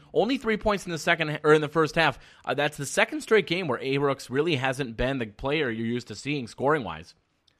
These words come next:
Third quarter changed everything. How about this? A-Rooks obviously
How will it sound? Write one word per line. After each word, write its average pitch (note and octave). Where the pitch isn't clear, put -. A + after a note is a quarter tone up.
Third G#3
quarter G#3
changed F3+
everything. B2
How E3
about F#3
this? D#3
A-Rooks F#3
obviously D3+